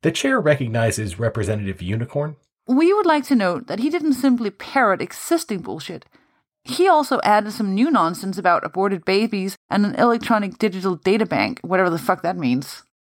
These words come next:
Speaker 1: The record will reflect the representative's valid point. This dude has some novel, dumb fuckery of his own to say, and thus deserves recognition as a purveyor of unique horseshit. We've said everything we really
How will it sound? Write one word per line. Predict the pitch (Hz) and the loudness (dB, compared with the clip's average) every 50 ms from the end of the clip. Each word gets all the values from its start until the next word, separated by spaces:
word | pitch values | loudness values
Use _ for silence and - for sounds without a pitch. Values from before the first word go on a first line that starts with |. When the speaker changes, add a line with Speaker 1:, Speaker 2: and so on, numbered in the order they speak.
| _ _ _ _ _ _ - | _ _ _ _ _ _ -4
Speaker 1:
The | 98 98 | 0 4
record | 117 131 131 - 117 104 | 4 4 4 4 2 2
will | 98 104 98 95 | 2 2 2 2
reflect | 80 78 80 - - 110 107 131 143 - - | 0 -4 -6 -2 2 4 4 4 2 0 -2
the | 98 90 87 87 82 | -2 0 0 -2 0
representative's | 87 113 117 113 - 107 80 104 98 104 113 127 131 120 98 92 | 2 2 4 4 4 2 2 4 2 2 2 2 2 2 0 -2
valid | 82 90 110 107 117 117 98 87 - | 0 2 2 2 2 0 -2 -2 -2
point. | - 98 92 120 180 - - - _ _ _ _ _ - | -2 0 2 2 0 0 -4 -12 _ _ _ _ _ -4
This | 92 85 - - | -4 -4 -2 -2
dude | - 95 92 87 - | -2 -2 -2 -2 0
has | - 87 85 - | 0 0 0 0
some | - 98 85 85 87 | -2 -2 -4 -2 -2
novel, | 95 98 101 107 104 104 98 95 87 - _ | 0 2 2 2 2 0 0 -2 -4 -2 _
dumb | - 107 98 95 98 95 87 | 4 4 4 4 0 -2 0
fuckery | - 113 98 - - 95 92 95 98 101 | 2 2 2 2 0 0 2 4 4 4
of | 95 87 | 4 2
his | 90 - | 2 0
own | - 87 92 92 90 | 0 0 0 -2 -2
to | 87 | -4
say, | - - 82 73 80 98 127 131 - _ _ | -2 0 0 2 2 0 -2 -4 -6 _ _
and | - 165 190 190 | 4 6 6 8
thus | 175 156 - | 6 6 4
deserves | - 156 139 123 143 143 143 - - - | 2 2 4 6 6 6 6 4 2 4
recognition | 135 131 - 117 101 101 107 107 104 - - - - - - | 4 4 4 0 -2 0 0 0 0 -2 -4 -8 -10 -4 -2
as | - 104 90 113 | 0 0 0 0
a | |
purveyor | - - - 117 113 175 180 143 92 82 78 87 - - | -2 0 0 2 4 4 4 4 2 0 -4 -8 -6 -4
of | - 101 87 | -4 -4 -2
unique | 92 98 95 98 101 113 110 107 - - - _ _ _ - | -2 -2 0 2 4 4 2 2 -2 -8 -16 _ _ _ -2
horseshit. | 104 92 - - - - 71 - - - - _ _ _ _ _ _ _ _ _ _ | -2 -2 -2 -2 -4 -4 -6 -8 -10 -14 -20 _ _ _ _ _ _ _ _ _ _
We've | 180 190 190 | 4 4 4
said | - - 269 262 220 - - - | 4 4 4 2 2 0 2 2
everything | 143 147 135 147 139 - - 120 117 110 104 | 2 4 4 2 2 2 2 2 0 0 0
we | 101 101 98 | 0 0 0
really | 90 95 117 120 123 120 107 98 92 90 - | 0 0 2 2 4 4 2 0 -2 -2 -6